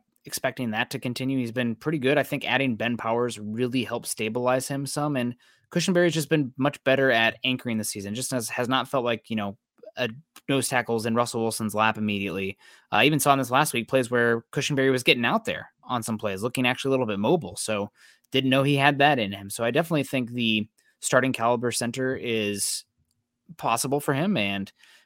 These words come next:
good for him. He's gonna make some money in the offseason. As far as the returning for the Broncos after the season, I think they'll offer him a okay deal to return. Uh, you know, maybe something like four, four million per year over two years.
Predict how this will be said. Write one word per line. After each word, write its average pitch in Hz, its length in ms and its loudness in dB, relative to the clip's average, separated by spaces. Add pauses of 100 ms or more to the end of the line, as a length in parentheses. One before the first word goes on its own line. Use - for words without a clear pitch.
(300)
good 120 200 -2
for 113 100 0
him. 131 180 0
He's 113 100 0
gonna 120 140 0
make 120 180 2
some 123 140 -2
money 135 460 0
in 143 100 -4
the 139 80 0
offseason. 151 440 0
As - 140 -8
far 180 380 4
as 123 520 2 (380)
the 117 580 0
returning 135 440 -2
for 131 80 -6
the 135 60 -2
Broncos 127 460 0
after 120 240 0
the 139 120 0
season, 160 560 0 (600)
I 131 120 -2
think 214 160 2
they'll 208 80 6
offer - 320 4
him 147 200 0
a 107 320 4 (320)
okay 147 300 2
deal 127 400 0 (200)
to 175 100 -2
return. 180 420 0 (180)
Uh, 104 280 0 (400)
you 120 120 -4
know, 101 80 -4
maybe 117 220 -4
something 117 280 -4
like 113 200 0
four, 135 400 2 (120)
four 135 260 0
million 143 400 0 (240)
per 139 160 -2
year 135 260 2
over 131 160 0
two 135 160 -4
years. 139 460 2